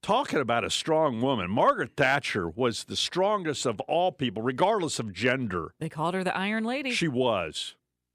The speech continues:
Speaker 1: A fascinating personality, too. The hour I got to have lunch with her was just fascinating. I, I saw how her ro-, and Ronald Reagan could get along.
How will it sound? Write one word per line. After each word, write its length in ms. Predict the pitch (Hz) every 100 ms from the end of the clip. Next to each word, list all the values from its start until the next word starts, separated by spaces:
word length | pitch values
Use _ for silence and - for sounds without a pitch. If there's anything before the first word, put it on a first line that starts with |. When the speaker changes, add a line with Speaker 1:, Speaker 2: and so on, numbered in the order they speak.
| _ _ _ _ _ _ _ _ _ _
Speaker 1:
A 60 | -
fascinating 760 | - 180 190 - 131 113 98 80
personality, 680 | 120 107 110 101 101 85
too. 320 | 76 110 90 - _ _ _ _ _ _ _ 113
The 160 | 131 110
hour 440 | 147 165 208 208 180
I 100 | 165
got 220 | 156 151
to 160 | 117 110
have 180 | 135
lunch 380 | 113 123 123 -
with 200 | 92 82
her 160 | 82 92
was 220 | 110 104 -
just 400 | 127 92 - -
fascinating. 640 | 120 120 - 117 95 101
I, 60 | 101 - -
I 120 | 147
saw 400 | - - 226 214
how 180 | 160 123
her 240 | 135 160
ro-, 220 | 127 127 -
and 160 | 120
Ronald 380 | 120 131 117 110
Reagan 360 | 113 113 98 76
could 180 | 117 98
get 160 | 104
along. 460 | 85 85 85 78